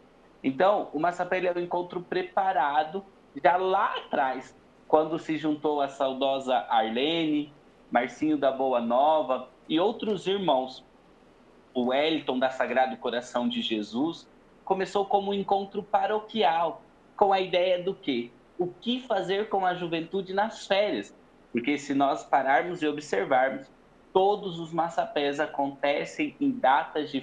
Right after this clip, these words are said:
férias escolar, quando o jovem já não tem mais aquela obrigação da escola naqueles quinze dias. Então surge esse nome, Massapé, terra fértil, lugar a ser preparado.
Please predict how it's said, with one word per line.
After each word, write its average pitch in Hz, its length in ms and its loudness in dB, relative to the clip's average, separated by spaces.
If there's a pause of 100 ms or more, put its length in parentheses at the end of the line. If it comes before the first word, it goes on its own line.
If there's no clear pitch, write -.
(120)
férias 147 440 0
escolar, 98 520 -4 (440)
quando 143 220 2
o 131 60 0
jovem 139 400 2
já 139 160 2
não 147 180 0
tem 156 340 0
mais 139 300 0
aquela 135 560 -2
obrigação 139 720 -2
da 127 120 -2
escola 127 460 0
naqueles 123 540 -6
quinze 165 360 -4
dias. 104 400 -8 (480)
Então 226 300 0
surge 185 560 -2 (220)
esse 214 240 -2
nome, 139 420 0
Massapé, 170 760 0 (340)
terra 202 300 4
fértil, 135 560 -2 (280)
lugar 151 400 2
a 151 60 -4
ser 123 260 -6
preparado. 107 540 -2